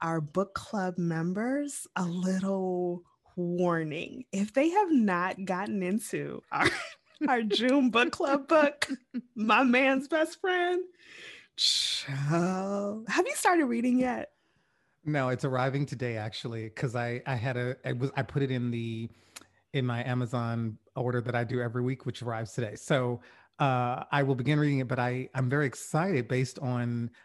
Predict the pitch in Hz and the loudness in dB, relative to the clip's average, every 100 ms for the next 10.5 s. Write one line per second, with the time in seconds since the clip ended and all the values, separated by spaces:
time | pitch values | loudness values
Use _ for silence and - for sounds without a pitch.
0 | _ 127 127 131 120 - 135 131 123 117 | _ -6 -2 -2 -4 -2 0 2 0 0
1 | 117 117 123 135 135 123 123 117 143 139 | 0 -2 -2 0 0 2 0 0 0 0
2 | - 180 117 139 - 123 147 123 120 156 | -2 -2 0 0 -2 -4 -2 -2 0 0
3 | 139 120 110 - - 453 587 571 - 294 | -2 -2 -4 -4 -6 -2 0 2 2 2
4 | 302 - 302 262 269 247 208 - 339 311 | 0 0 0 2 2 2 2 -2 -2 0
5 | 302 - 370 359 220 185 - - - - | 0 0 0 2 2 2 -4 -12 -12 -4
6 | 214 214 208 202 170 180 160 165 151 151 | 0 0 0 -2 -2 -2 -2 -2 -2 -2
7 | 170 262 254 247 226 220 - - - _ | -4 -4 -4 -2 -2 -4 -8 -20 -20 _
8 | 165 - 143 147 170 196 202 190 247 262 | -4 -2 -2 -2 -2 0 -2 -2 -2 0
9 | 220 202 202 - - - 190 180 - - | 0 -2 -4 -8 -20 -4 0 2 2 0
10 | 202 180 175 175 180 | 0 0 -2 -2 -6